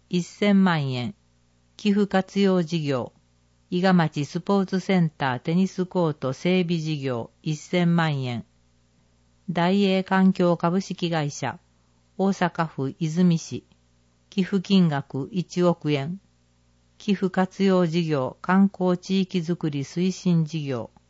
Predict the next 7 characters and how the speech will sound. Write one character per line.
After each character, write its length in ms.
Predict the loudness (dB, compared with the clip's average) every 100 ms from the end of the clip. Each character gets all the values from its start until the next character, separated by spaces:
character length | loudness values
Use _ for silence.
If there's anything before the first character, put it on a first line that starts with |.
| _ _ _ _ _ _
九 260 | -4 0 0
百 320 | 0 -2 0
四 260 | 4 4 2
十 220 | -2 -2
四 300 | -2 0 -2
万 260 | -2 -4 -6
円。 260 | -8 -12